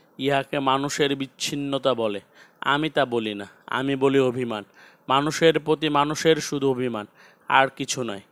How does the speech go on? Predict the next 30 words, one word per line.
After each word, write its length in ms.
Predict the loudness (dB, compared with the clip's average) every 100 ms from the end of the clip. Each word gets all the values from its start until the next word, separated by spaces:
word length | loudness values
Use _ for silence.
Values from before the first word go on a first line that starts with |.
| _ _ _
এ 160 | -2 0
অভিমানই 540 | 0 0 0 0 0 0
একদিন 420 | -2 -4 -6 -2
মানুষকে 540 | 0 0 -2 -4 -2
পরস্পরের 720 | 0 2 2 0 0 2 2 2
কাছে 320 | 0 -2 -2
আ-, 160 | -4 -2
এনে 220 | -4 -4
দেবে। 280 | -4 -6 -6 -12 _ -20 -20 _ -4
সব 220 | 0 0
মানুষের 540 | 0 -2 -2 -2 0 0
মধ্যেই 440 | -2 -4 -2 -2
কিছু 220 | -2 -6 -4
অভিমান 440 | -2 -4 -4 -6
থাকে, 320 | -8 -10 -10 -20 _ -20 -20 _
অভিমান 500 | 0 4 4 2 -2
থাকা 300 | -4 -4 -2
ভালো, 280 | -2 -4 -8 -12 _ -8
এইটুকু 480 | -6 -4 -8 -8
থাক। 240 | -8 -8 -8 _ _ -20 -20 -20 _ -4
একটি 360 | -4 _ -4
নারীর 360 | 2 4 4 0
প্রতি 300 | -4 -8 -8
পুরুষের 440 | -6 -6 -4 -6
স্বাভাবিক 640 | -8 -8 -4 -2 0 -2 0
অভিমান 440 | -2 -2 -4 -6
থাক, 200 | -8 -12 _ -20 _ -20 _
শিশুদের 580 | -12 -8 -6 -2 2 2
প্রতি 240 | 0 -8 -8
থাক, 260 | -8 -8